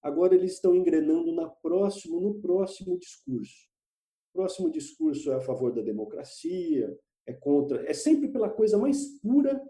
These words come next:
e incontestável. Então, quem que pode ser a favor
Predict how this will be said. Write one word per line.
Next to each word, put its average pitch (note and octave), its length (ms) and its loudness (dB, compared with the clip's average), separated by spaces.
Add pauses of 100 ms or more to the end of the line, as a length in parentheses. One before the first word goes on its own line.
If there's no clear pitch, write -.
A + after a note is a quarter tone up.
(580)
e G3+ 60 0
incontestável. B3+ 1080 2 (260)
Então, A3 200 2
quem F#4 180 4
que - 80 -4
pode - 240 0
ser A#3 80 -2
a G#3 60 0
favor G3 520 4